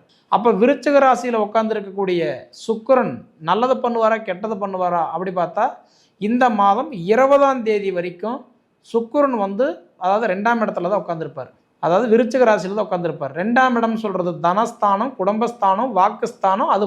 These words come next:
போக கல்விஸ்தானம். இது நாலுலையுமே நிறைய மாற்றங்கள் ஏற்படும் இருபது தேதி வரைக்கும். இந்த இருபதாம் தேதி கண்டிப்பா படிப்பு, இப்ப படிச்சிட்டு இருக்கிற குழந்தைகளுக்கும் சரி, அது பெரியவங்களுக்கும் சரி, குறிப்பா அதாவது நம்ம செல்ல குழந்தைகளுக்கெல்லாம் பார்த்தீங்க அப்படின்னா,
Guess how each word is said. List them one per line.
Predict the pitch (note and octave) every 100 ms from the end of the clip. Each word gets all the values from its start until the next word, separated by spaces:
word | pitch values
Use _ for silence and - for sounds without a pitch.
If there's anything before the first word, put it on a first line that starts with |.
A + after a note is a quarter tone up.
| F#3
போக | G#3+ C#4+
கல்விஸ்தானம். | F#3 F#3 G3 G3+ C3+ A#2+ - _ _ _ G#3+
இது | G#3 G3+
நாலுலையுமே | G#3+ C4+ C#4+ C#4 C4+ F#4+ - G3+
நிறைய | G3+ G#3+ G#3+ F#3+
மாற்றங்கள் | G3+ G3+ G3+ F#3+ E3
ஏற்படும் | C#3+ C#3+ C3 - _ _ _ F#3
இருபது | A3 A3+ G#3+ F3
தேதி | F#3+ F#3+ E3
வரைக்கும். | D#3+ D#3+ - - F3+
இந்த | A#3+ C4+ B3
இருபதாம் | G#3+ A3 A3+ G#3+ F#3
தேதி | F3+ G3 - - _ _ -
கண்டிப்பா | F#3+ A3 A3+ A3+ G#3+ F3 C#3+ A#2+ - _ G3+
படிப்பு, | A#3 C#4+ - D3+ - F3
இப்ப | F3+ F#3
படிச்சிட்டு | G3 A3+ B3 A3+
இருக்கிற | A3+ G3+ F3 -
குழந்தைகளுக்கும் | F3 G3 G3+ F#3+ G3 F3
சரி, | F3 G3+ - - _ _ _
அது | F3 F3+ G3
பெரியவங்களுக்கும் | G#3 A3 G3+ F#3 G3
சரி, | A#3 D#4+ - _
குறிப்பா | A#3+ C4+ - A#3+ F#3+ - F3
அதாவது | F#3+ G#3+ G#3 F3+
நம்ம | F3+ E3 -
செல்ல | F#3 A#3 A#3
குழந்தைகளுக்கெல்லாம் | G3+ A3 A3 G#3+ G3+ G#3 F#3
பார்த்தீங்க | F3+ F3+ F3
அப்படின்னா, | D#3+ E3 F#3